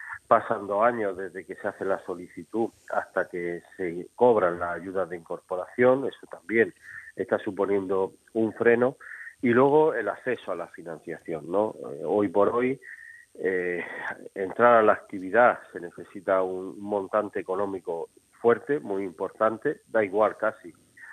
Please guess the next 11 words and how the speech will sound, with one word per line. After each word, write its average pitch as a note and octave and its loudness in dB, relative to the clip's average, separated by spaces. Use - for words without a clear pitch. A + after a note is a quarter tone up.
a F#2+ -2
qué A2 -2
sector, C3 -6
pero E2+ -4
en D#2+ -8
el - -20
sector F2+ -8
de F2+ -6
los F2 -6
invernaderos F2 0
especialmente, G2 -2